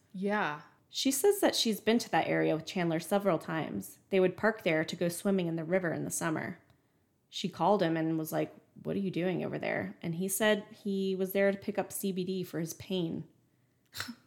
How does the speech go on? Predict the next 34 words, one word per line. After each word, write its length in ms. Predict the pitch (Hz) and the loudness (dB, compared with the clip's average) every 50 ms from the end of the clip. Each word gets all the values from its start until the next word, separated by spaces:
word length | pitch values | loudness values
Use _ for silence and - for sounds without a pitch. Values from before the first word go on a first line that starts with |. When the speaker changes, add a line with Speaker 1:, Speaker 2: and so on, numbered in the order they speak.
| _ _ _ _ _ _ _ _ | _ _ _ _ _ _ _ _
Speaker 2:
Her 140 | _ - 214 | _ 0 0
plans 320 | 214 - 233 226 262 277 - | 2 2 4 4 4 2 0
for 80 | - | 0
the 100 | 196 190 | 0 2
day 240 | 180 175 175 170 170 | 2 4 4 4 4
were 140 | 170 170 180 | 2 2 0
to 100 | 180 190 | -2 -4
have 180 | 185 196 190 190 | -4 -6 -6 -6
Chandler 340 | - - 208 208 220 208 | -4 -2 0 2 2 0
come 180 | 196 - 196 180 | 0 0 0 0
over 240 | 180 185 175 170 160 | 0 0 0 -2 -2
to 160 | 160 - 180 | -4 -6 -10
her 120 | 180 185 180 | -8 -4 -4
mom's 520 | 175 170 175 170 160 - 170 180 175 - - | -2 0 0 -2 -2 -2 -4 -6 -6 -6 -8
after 480 | - 170 170 - 160 156 160 175 175 - | -8 -8 -6 -6 -6 -6 -6 -6 -6 -8
he 80 | 185 170 | -8 -8
finished 420 | - 170 160 156 165 170 - - | -4 -4 -4 -2 -4 -4 -8 -10
with 120 | - 165 | -10 -10
his 140 | - 156 - | -8 -8 -8
chores 360 | - - 175 - 147 - - | -8 -6 -6 -4 -4 -4 -4
so 260 | - - - - - - | -4 -4 -4 -4 -4 -4
they 160 | - - - | -2 -4 -4
could 320 | - - 185 180 180 - | -4 -6 -8 -10 -10 -10
see 140 | - - 202 | -8 -8 -4
fireworks 560 | - 208 220 233 214 185 165 165 165 - - | -2 0 2 2 2 2 0 -2 -4 -8 -10
with 100 | 185 170 | -8 -6
her 80 | 190 190 | -4 -4
brother. 460 | 185 208 214 202 180 165 165 175 - - _ _ _ _ _ _ _ _ _ _ _ - - - _ | -2 0 0 2 2 0 0 -2 -6 -10 _ _ _ _ _ _ _ _ _ _ _ -20 -20 -10 _
When 140 | - 190 190 | 0 0 2
Chandler 320 | 185 - 208 220 233 240 233 | 2 4 4 4 4 2 2
comes 200 | - 247 220 190 | 2 2 2 4
over 180 | 190 196 185 190 | 4 2 2 0
to 40 | |
Kat's, 640 | 196 - - 160 156 151 - - - - - - - | -2 -2 -2 0 2 2 0 -2 -4 -6 -6 -8 -10